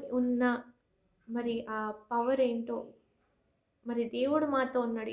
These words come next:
యేసయ్య మాతోనే ఉన్నాడు, మాతోనే ప్రయాణిస్తున్నాడు అని వాళ్ళు ఓ క్షణము తుఫాన్ని చూసి వాళ్ళు ఆ విషయం మర్చిపోయారు, ఎంత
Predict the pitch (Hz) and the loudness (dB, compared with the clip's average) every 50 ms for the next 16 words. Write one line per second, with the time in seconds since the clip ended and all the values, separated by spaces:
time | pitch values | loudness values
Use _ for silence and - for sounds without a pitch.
0 | 240 262 269 269 - 294 285 285 285 262 247 240 233 233 233 247 254 254 254 262 | 0 0 0 0 -2 -4 -2 -2 -2 -2 -2 -2 -2 0 0 2 2 2 2 2
1 | 262 262 254 254 247 247 247 262 262 254 240 226 226 233 226 220 - - - _ | 2 2 0 0 -2 -2 -2 0 0 0 0 -2 -2 -4 -4 -6 -8 -14 -20 _
2 | - - - - - 240 247 254 285 285 294 320 320 311 320 320 285 262 247 247 | -12 -12 -10 -8 -2 2 4 4 4 4 2 2 0 0 0 0 2 4 6 6
3 | 254 269 277 262 - - - 247 240 240 226 226 - - - - 233 240 240 233 | 4 4 2 -2 -4 -4 -4 -4 -2 -2 -4 -4 -6 -6 -6 -4 -4 -2 -2 -4
4 | 233 240 - _ _ _ _ _ _ 226 233 226 226 226 226 214 208 202 - - | -6 -8 -16 _ _ _ _ _ _ -4 -2 -2 0 0 -2 -2 -2 -4 -6 -10
5 | - _ _ _ - 233 233 233 - - 247 233 233 240 247 247 240 226 220 - | -14 _ _ _ -8 -8 -8 -8 -6 -4 -2 -2 0 0 0 0 0 -2 -4 -6
6 | 247 240 - 254 247 247 247 240 - 233 226 226 - 247 254 - - - - _ | -8 -6 -2 -2 0 0 0 0 -2 -4 -6 -4 -4 -6 -6 -6 -8 -12 -20 _
7 | _ _ _ _ _ _ _ _ _ - 226 226 226 220 220 220 220 214 - 247 | _ _ _ _ _ _ _ _ _ -8 -4 -4 -2 -2 -2 -4 -6 -6 -6 -4
8 | 247 226 220 202 - - - _ 226 220 214 214 - - _ _ _ _ _ _ | -4 -4 -4 -6 -8 -10 -14 _ -10 -8 -8 -8 -10 -16 _ _ _ _ _ _
9 | _ _ _ _ _ _ _ _ _ _ _ _ _ _ _ _ _ _ _ _ | _ _ _ _ _ _ _ _ _ _ _ _ _ _ _ _ _ _ _ _
10 | _ _ _ 233 240 233 | _ _ _ -6 -4 -2